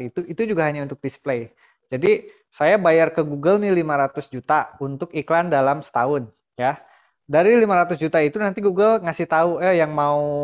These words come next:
eh, travel, nih ke travelnya Ilva Travel tadi gitu. Nanti diarahin ke website.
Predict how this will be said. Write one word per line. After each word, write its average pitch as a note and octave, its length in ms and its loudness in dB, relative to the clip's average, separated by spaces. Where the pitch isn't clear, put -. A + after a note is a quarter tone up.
eh, C#3 320 0
travel, F#3 480 0
nih F3 160 -8
ke D3+ 140 -4
travelnya C#3 720 -2
Ilva C#3 240 -2
Travel C#3 340 -2
tadi C#3 460 -4
gitu. B2 160 -20
Nanti C3+ 240 -6
diarahin D#3 480 -2
ke - 80 -10
website. D#3 480 -2